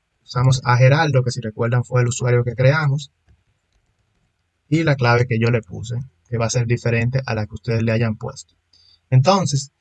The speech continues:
para lo que vienen de centos, aquí siempre hay que poner sudo adelante y no trabajamos con el root. Siempre hay que poner sudo. Entonces, lo primero que tenemos que identificar, aunque ya sabemos cuál es, pero vamos a ident-, identificar la I P que nos asignado,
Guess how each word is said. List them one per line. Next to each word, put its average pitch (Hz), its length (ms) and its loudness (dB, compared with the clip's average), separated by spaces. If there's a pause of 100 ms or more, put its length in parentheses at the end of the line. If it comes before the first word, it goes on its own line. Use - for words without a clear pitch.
(160)
para 120 220 2
lo 123 100 4
que 127 120 4
vienen 139 300 4
de 160 120 2
centos, 147 600 0
aquí 120 240 -2
siempre 139 260 4
hay 135 60 4
que 135 100 2
poner 135 280 4
sudo 135 600 0
adelante 131 540 2
y 127 100 4
no 123 140 4
trabajamos 131 500 6
con 131 160 2
el 113 100 0
root. 104 240 -10 (600)
Siempre 120 260 -2
hay 117 40 0
que 131 100 0
poner 127 260 4
sudo. 104 340 -8 (1040)
Entonces, 156 280 2
lo 143 120 6
primero 120 280 0
que 139 100 2
tenemos 139 280 4
que 147 100 2
identificar, 139 600 2
aunque 120 260 0
ya 120 100 0
sabemos 143 360 2
cuál 151 240 2
es, 131 200 2 (240)
pero 147 180 4
vamos 135 200 6
a 151 40 2
ident-, 143 280 0
identificar 139 680 4
la 127 200 4
I 120 80 -2
P 151 320 -2
que 127 140 0
nos 123 160 -2
asignado, 117 640 0